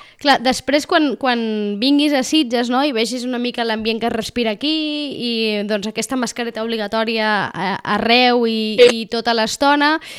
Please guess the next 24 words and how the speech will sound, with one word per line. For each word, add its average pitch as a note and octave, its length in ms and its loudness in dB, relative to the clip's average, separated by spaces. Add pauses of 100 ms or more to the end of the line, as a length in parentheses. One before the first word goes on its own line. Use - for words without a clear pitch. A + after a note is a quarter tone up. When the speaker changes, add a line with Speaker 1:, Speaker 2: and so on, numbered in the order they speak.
(340)
Speaker 1:
i, B3 200 -2 (100)
i B3+ 140 0
podràs, A#3+ 340 4
m'imagino C#4 340 2
que C#4+ 140 -2
tindràs A#3 340 0
més, A#3+ 440 0
em, G#3 720 -4 (120)
podràs A#3 300 0
comparar A3+ 460 2
més, F#3 280 0
no?, C4 200 0
de A3 180 -2
com A3 160 -6
s'està A3+ 320 -4
vivint A#3 300 0
aquí B3 360 0
Speaker 2:
Total. G3 160 0 (300)
Speaker 1:
i B3 100 -2
com A#3 220 0
s'està A#3 640 0
vivint A#3 300 -2
allí, A3 360 -2
allà. A3 360 0